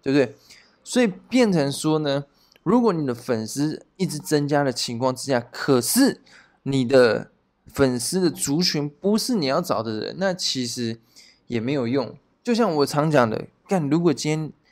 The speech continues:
你找，你是，呃，就是比如假设今天你，你，你，你一个，一个漂亮女生，她露她的这个厉害的地方，然后吸引了很多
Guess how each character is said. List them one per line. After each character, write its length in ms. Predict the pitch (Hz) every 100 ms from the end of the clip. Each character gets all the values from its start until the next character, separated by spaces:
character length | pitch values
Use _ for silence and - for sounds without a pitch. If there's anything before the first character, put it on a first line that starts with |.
| _
你 120 | - 131
找， 340 | 123 107 -
你 160 | 123 120
是， 360 | 120 151 135 - _ _ - _ _ _ _ _
呃， 440 | 120 113 107 104 104 - - _ _
就 120 | - 160
是 100 | 170
比 180 | 156
如 80 | 160
假 220 | 190 117
设 120 | 113 156
今 200 | 127 135
天 220 | 139 135 _ _ _ _ _
你， 200 | 127 117
你， 280 | 113 117 110
你， 420 | 117 117 107 - 143 -
你 200 | 131 117
一 240 | 104 127
个， 100 | 127 -
一 120 | -
个 60 | 131
漂 220 | - 170
亮 180 | 151 143
女 140 | 120
生， 260 | 107 117 117 120 _ _ _
她 100 | -
露 220 | 139 160 135
她 160 | 139
的 320 | 127 113 107 143 _ _ _ _ _
这 140 | - 117
个 240 | 113 107 -
厉 200 | - 165
害 160 | 147 135
的 80 | 110
地 200 | 127 117
方， 240 | 120 107
然 100 | 113
后 40 | 156
吸 480 | - - - 269 247
引 100 | 170
了 160 | 165
很 220 | 147 131 123
多 320 | 151 160